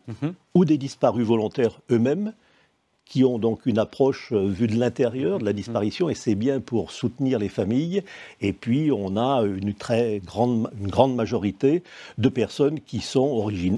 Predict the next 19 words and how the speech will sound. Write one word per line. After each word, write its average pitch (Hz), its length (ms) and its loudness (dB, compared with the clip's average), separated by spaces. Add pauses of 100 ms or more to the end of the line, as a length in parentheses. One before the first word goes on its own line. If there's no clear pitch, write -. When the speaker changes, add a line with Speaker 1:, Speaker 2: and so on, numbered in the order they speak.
(160)
Speaker 2:
d'origine 104 720 -2
très, 98 300 -4
très - 160 -6
diverses, 107 580 -2
Speaker 1:
Mhm. 110 60 -2
Speaker 2:
euh, 90 160 -4
de 98 80 -6
la 87 100 -4
société - 400 -8
civile. 95 340 -10
Speaker 1:
Et 110 60 -2
quels 160 160 4
sont 156 160 -2
les 127 160 0
outils, 135 260 -6
très - 160 -4
rapidement, 120 420 -2
que 110 340 -2
vous 107 260 -4